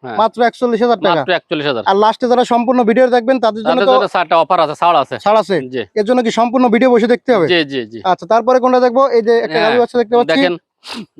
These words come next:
Speaker 2: এই গাভীটা দাঁতে কয়খান?
Speaker 1: এই গাভীটার দাঁত হচ্ছে চারটে।
Speaker 2: চার দাঁত বয়স।
Speaker 1: জি।
Speaker 2: সাথে কি ছোট বকনা বাচ্চা?
Speaker 1: বকনা বাচ্চা।
Speaker 2: বাচ্চার বয়স কত আছে?
Speaker 1: বাচ্চাগুলো খুব মানের বাচ্চা, কিন্তু দক্ষিণে গরু তো,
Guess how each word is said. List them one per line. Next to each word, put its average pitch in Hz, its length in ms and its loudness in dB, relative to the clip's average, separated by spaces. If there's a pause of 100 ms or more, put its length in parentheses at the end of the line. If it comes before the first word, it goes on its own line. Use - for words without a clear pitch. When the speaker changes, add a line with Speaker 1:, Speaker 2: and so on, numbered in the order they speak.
(100)
Speaker 2:
এই 269 100 0
গাভীটা 226 280 2
দাঁতে 220 200 0
কয়খান? 233 300 2 (360)
Speaker 1:
এই 160 100 -10
গাভীটার 160 260 -2
দাঁত 147 180 0
হচ্ছে 175 240 -4 (180)
চারটে। 147 320 -6 (200)
Speaker 2:
চার 233 240 2
দাঁত 226 120 2
বয়স। 196 320 2
Speaker 1:
জি। 147 120 -4 (160)
Speaker 2:
সাথে 202 260 -2
কি 233 120 -2
ছোট 233 180 -2
বকনা 233 320 2
বাচ্চা? 226 300 0
Speaker 1:
বকনা 156 260 -4
বাচ্চা। 143 300 -4
Speaker 2:
বাচ্চার 233 260 0
বয়স 233 180 2
কত 233 160 -4
আছে? 220 220 0
Speaker 1:
বাচ্চাগুলো 202 380 -4
খুব 220 160 -8
মানের 190 300 0
বাচ্চা, 220 260 0
কিন্তু 190 180 -2
দক্ষিণে 180 400 -2
গরু 240 160 0
তো, 262 120 0